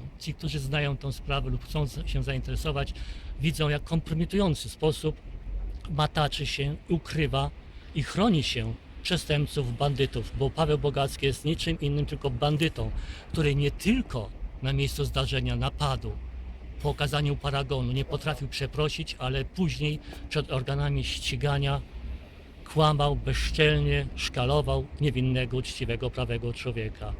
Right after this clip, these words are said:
Sprawa, która kompromituje polski wymiar sprawiedliwości dwudziestego wieku, dwudziestego pierwszego wieku. Jedno rozbite jajko przez kasjera Adama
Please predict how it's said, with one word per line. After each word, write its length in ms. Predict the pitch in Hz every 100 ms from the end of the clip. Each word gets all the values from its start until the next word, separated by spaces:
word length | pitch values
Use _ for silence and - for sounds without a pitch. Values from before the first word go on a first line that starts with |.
| - - - - -
Sprawa, 680 | - - 131 170 160 165 165 - - - -
która 380 | - - 147 139
kompromituje 760 | - 147 156 156 - 180 170
polski 600 | 180 - 180 175 - 180
wymiar 340 | 151 165 160 147 - - -
sprawiedliwości 580 | - 127 139 151 -
dwudziestego 540 | 123 139 131 - 135 139
wieku, 300 | 123 117 - -
dwudziestego 360 | - 131 165 143
pierwszego 420 | - - 143 127
wieku. 280 | 123 117 - 101 - - - - - -
Jedno 400 | 131 185 180 175
rozbite 400 | 160 127 127 165
jajko 460 | 147 135 117 117 110
przez 300 | - 131 -
kasjera 420 | 147 - 156 151
Adama 420 | 131 147 147 139